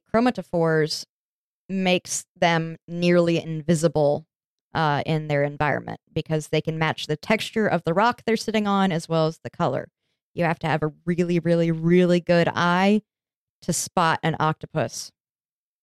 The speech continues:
Um, there is an octopus called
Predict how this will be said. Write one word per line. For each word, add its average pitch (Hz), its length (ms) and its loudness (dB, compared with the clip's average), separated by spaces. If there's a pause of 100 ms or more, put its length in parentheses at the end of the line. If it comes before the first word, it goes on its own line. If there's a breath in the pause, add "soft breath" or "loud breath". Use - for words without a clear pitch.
(1200)
Um, 170 340 0
there 185 200 4
is 180 180 2
an 175 60 -4
octopus 175 460 -4
called 165 360 0